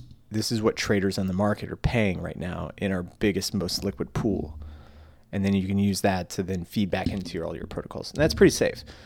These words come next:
One thing that I've seen with the upcoming eth merge is that, uh, th-, there's gonna be more abilities for the largest block producers,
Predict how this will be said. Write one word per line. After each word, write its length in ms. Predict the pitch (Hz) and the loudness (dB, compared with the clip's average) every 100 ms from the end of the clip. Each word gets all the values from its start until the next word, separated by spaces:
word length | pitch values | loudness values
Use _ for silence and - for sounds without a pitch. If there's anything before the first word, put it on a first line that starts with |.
| - - | -18 0
One 160 | 131 | 2
thing 160 | 143 143 | 8 8
that 80 | 127 | 10
I've 120 | 110 | 8
seen 540 | - 123 117 113 110 - | 6 4 6 6 2 2
with 240 | 110 98 | 2 2
the 120 | - 101 | 2 2
upcoming 360 | - 95 87 - | 2 0 -2 2
eth 200 | 185 - | 0 4
merge 420 | 135 117 107 - | 6 8 6 4
is 280 | - 101 101 | 2 0 2
that, 460 | 104 90 80 - - - - - - - | 4 4 2 -4 -14 -16 -18 -20 -18 -8
uh, 220 | - 78 - | -6 -6 -6
th-, 120 | - - 104 | -6 -2 4
there's 220 | 110 104 | 4 6
gonna 160 | 123 110 | 6 6
be 60 | |
more 200 | 110 113 | 6 6
abilities 520 | 104 107 104 98 95 | 8 8 6 6 2
for 420 | - - 98 95 90 | -4 0 2 2 2
the 320 | 95 90 82 | 4 2 2
largest 600 | - 101 98 98 - - - - | 2 6 6 6 0 -6 -16 -4
block 260 | - 98 - | 0 0 0
producers, 600 | 98 92 - 90 76 - | 2 2 2 0 -2 -8